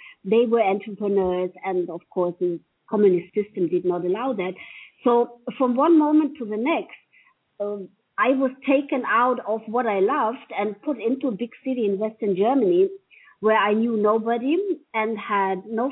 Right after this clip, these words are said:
friends, no relatives or any relations. And my parents, of course, worked day and night trying to make back what they left behind. So I was left to my own devices very much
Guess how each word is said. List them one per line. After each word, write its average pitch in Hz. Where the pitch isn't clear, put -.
friends, 214
no 226
relatives 196
or 175
any 226
relations. 226
And 240
my 247
parents, 294
of 220
course, 220
worked 233
day 226
and 196
night 196
trying 190
to 196
make 175
back 196
what 165
they 180
left 165
behind. 165
So 180
I 214
was 226
left 302
to 262
my 214
own 233
devices 196
very 220
much 202